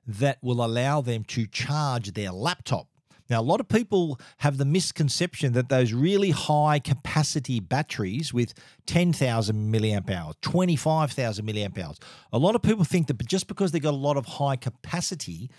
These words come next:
means they can also charge a laptop. Well, that's not the case. What you need f-, to charge a laptop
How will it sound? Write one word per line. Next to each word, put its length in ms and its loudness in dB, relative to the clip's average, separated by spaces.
means 520 4
they 180 0
can 160 -2
also 540 0
charge 500 -4
a 80 -8
laptop. 520 -6
Well, 260 -4
that's 260 -2
not 340 0
the 100 -10
case. 600 -6
What 280 0
you 180 0
need 640 2
f-, 320 -14
to 140 4
charge 420 0
a 60 -2
laptop 500 -2